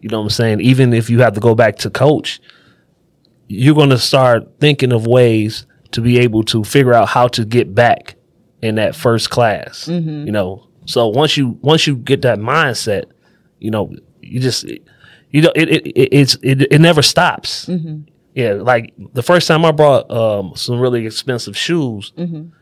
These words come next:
Speaker 1: and I was, I sat over and debated about these damn shoes.
Speaker 2: <laughs>
Speaker 1: Like, "Man, like, should I get these on?" And I put 'em on,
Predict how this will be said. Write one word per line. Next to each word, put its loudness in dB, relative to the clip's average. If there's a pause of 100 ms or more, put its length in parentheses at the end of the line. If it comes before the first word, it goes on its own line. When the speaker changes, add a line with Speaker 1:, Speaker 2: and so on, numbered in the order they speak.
(120)
Speaker 1:
and -2
I 2
was, 0
I -2
sat 2
over 2
and -2
debated 4
about 0
these -8
damn -8
shoes. -4
Speaker 2:
<laughs> 2
Speaker 1:
Like, -2 (160)
"Man, 0
like, -4
should -8
I -16
get -14
these -8
on?" -8 (380)
And -4
I 0
put 0
'em -2
on, 0